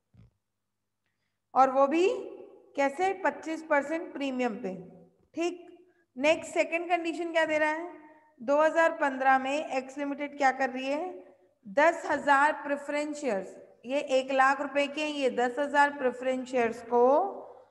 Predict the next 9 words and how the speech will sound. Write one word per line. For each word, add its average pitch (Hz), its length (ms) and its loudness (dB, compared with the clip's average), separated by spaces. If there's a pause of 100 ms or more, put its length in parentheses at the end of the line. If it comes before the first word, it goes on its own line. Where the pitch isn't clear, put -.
(280)
दस 277 340 4
रुपए 311 320 2
वाले 247 440 6 (500)
premium 277 480 0
पे 294 280 4
वन 269 320 4 (120)
पॉइंट 294 400 4
टू 294 180 0
फ़ाइव 285 480 6